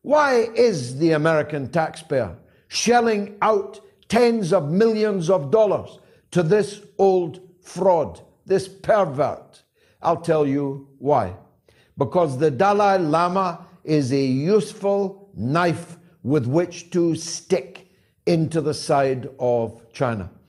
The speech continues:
That's his only attraction. You think the powers that be in the Pentagon, in the State Department, in the White House, in the Congress give a toss about Buddhism? You really think that?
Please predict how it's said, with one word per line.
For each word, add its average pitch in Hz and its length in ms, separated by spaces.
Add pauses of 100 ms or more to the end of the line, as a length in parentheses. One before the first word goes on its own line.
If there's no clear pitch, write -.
(280)
That's 277 240
his 214 280 (140)
only 185 460
attraction. 151 760 (380)
You 233 240
think 226 360
the 156 120
powers 202 580
that 139 260
be 208 520 (380)
in 196 500
the - 120
Pentagon, 208 880 (180)
in 214 120
the 190 100
State 220 460
Department, 233 800
in 233 140
the 196 80
White 180 360
House, 233 400 (220)
in 240 180
the 208 120
Congress 226 720 (260)
give 247 180
a 175 240
toss 240 500 (220)
about 202 520
Buddhism? 247 1000 (520)
You 254 180
really 285 260
think 254 380
that? 269 360